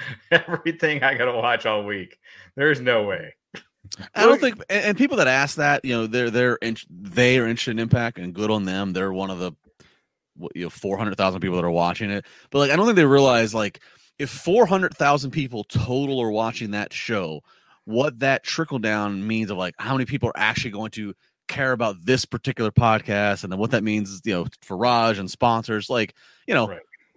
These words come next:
Speaker 2: R-, Raw and Impact are getting, uh, over a million, you know, so that's, that, that, you know, and, and obviously it's
Speaker 1: Yeah, Raw is getting, like, yeah,
Speaker 2: Right.
Speaker 1: two million plus.
Speaker 2: Or two, you know, and it's W W E. They've been around for, <laughs> for, for, you know,
Speaker 1: <laughs>
Speaker 2: eighty years,
Speaker 3: Right.
Speaker 2: um, <laughs> seventy years. But, like, y-,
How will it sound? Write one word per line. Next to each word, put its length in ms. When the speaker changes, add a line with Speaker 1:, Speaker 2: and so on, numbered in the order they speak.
Speaker 2:
R-, 140
Raw 200
and 100
Impact 300
are 60
getting, 220
uh, 260
over 300
a 60
million, 400
you 140
know, 60
so 140
that's, 200
that, 240
that, 160
you 80
know, 120
and, 120
and 320
obviously 260
it's 140
Speaker 1:
Yeah, 200
Raw 120
is 100
getting, 180
like, 220
yeah, 220
Speaker 2:
Right. 160
Speaker 1:
two 60
million 200
plus. 200
Speaker 2:
Or 60
two, 200
you 100
know, 100
and 100
it's 120
W 200
W 140
E. 20
They've 120
been 100
around 240
for, 180
<laughs> 140
for, 240
for, 340
you 80
know, 80
Speaker 1:
<laughs> 40
Speaker 2:
eighty 200
years, 240
Speaker 3:
Right. 220
Speaker 2:
um, 360
<laughs> 140
seventy 300
years. 160
But, 200
like, 360
y-, 80